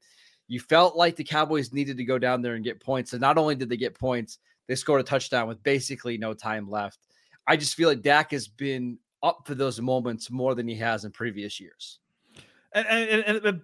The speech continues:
Speaker 2: and the other po-, huge part of this is that, you know, everything around him is working a lot better. He just has more answers for, for more questions, right?
Speaker 1: Yeah.
Speaker 2: Like, it's just, it's just incredibly difficult to cover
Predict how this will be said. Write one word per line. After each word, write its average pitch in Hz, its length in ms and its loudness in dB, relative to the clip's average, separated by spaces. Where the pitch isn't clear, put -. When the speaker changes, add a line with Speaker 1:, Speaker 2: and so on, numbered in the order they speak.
Speaker 2:
and 196 140 2
the 220 80 2
other 226 160 2
po-, - 440 -10
huge 185 360 -6
part 202 260 4
of 185 80 -4
this 190 320 -2
is 175 280 0
that, 165 400 0
you 170 100 -6
know, 156 240 -8
everything 196 440 0
around 185 340 0
him 156 160 -8
is 117 100 -10
working 110 360 -12
a 92 80 -12
lot 85 240 -12
better. - 220 -12
He 143 140 -10
just 190 260 -6
has 170 440 6
more 156 400 2
answers 147 560 -6
for, 135 400 -4
for 135 280 -2
more 143 240 -2
questions, - 680 -4
right? 120 240 0
Speaker 1:
Yeah. - 80 -6
Speaker 2:
Like, 120 320 0
it's 175 200 0
just, - 280 -4
it's 196 180 2
just 262 220 -2
incredibly 190 680 2
difficult 156 640 -2
to 131 520 -4
cover 175 720 4